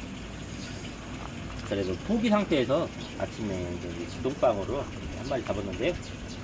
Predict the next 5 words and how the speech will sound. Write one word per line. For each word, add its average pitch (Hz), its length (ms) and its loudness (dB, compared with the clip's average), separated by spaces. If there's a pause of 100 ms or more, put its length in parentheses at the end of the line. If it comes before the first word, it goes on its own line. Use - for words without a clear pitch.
(2250)
이거 92 160 0
한번 92 420 -2 (100)
저울로 131 520 4
한번 117 200 0
재보겠습니다. 95 680 -4